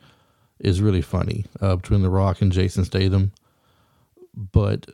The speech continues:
this is one of those movies, kinda like in the Fast and Furious, where a lot of stuff that's just,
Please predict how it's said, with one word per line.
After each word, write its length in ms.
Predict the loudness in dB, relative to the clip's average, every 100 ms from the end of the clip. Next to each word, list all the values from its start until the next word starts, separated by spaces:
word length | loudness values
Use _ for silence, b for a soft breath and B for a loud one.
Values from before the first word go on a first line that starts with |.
| -4
this 300 | 0 2 2
is 120 | 4
one 140 | 4
of 40 | 4
those 220 | 2 4
movies, 720 | 4 4 4 2 0 -6 -18 -2
kinda 200 | 2 4
like 220 | 2 2
in 80 | 0
the 80 |
Fast 320 | 2 0 2 -2
and 100 | 0
Furious, 460 | 2 2 2 0
where 200 | 0 2
a 60 | 2
lot 200 | 2 0
of 60 |
stuff 320 | -2 0 -2 0
that's 220 | -6 -6
just, 500 | -2 0 -2 -14